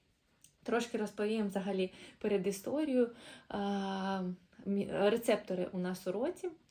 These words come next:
А, багато, е, хто знає шість смаків. Це солодкий,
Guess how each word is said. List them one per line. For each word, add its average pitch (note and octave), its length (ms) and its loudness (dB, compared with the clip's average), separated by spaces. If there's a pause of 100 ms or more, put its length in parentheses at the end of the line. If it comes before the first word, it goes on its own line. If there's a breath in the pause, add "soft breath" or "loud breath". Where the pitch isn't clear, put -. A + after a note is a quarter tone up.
(480 loud breath)
А, G3 220 -6
багато, F#3+ 800 0 (160)
е, F#3 260 0
хто G3 280 0
знає F#3 580 -2
шість - 340 -4
смаків. A#3+ 440 -4 (240)
Це G3+ 400 -2 (300 loud breath)
солодкий, D4+ 960 -4